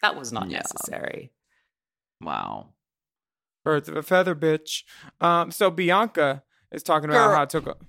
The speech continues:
Speaker 3: a long time to audition 'cause she hasn't seen anyone like her on previous seasons. Um,
Speaker 2: The children's poem.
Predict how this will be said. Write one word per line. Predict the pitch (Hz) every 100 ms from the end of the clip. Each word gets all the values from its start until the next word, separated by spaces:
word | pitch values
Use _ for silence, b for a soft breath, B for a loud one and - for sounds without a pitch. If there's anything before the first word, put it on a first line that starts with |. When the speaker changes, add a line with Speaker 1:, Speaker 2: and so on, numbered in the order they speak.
| - -
Speaker 3:
a | 160
long | 160 160 165
time | 165 147
to | 143
audition | 139 147 - 151 143
'cause | 147 135
she | -
hasn't | 147 135 135
seen | 156 147
anyone | 135 131
like | 135 135
her |
on | 139 127
previous | - 131 127 123
seasons. | 160 165 139 123 127 - b b b b b
Um, | 139 147 139 135 135 - _ _ _
Speaker 2:
The | 262 262
children's | - - 302 247 220 214 202
poem. | - 233 196 175 165 160 165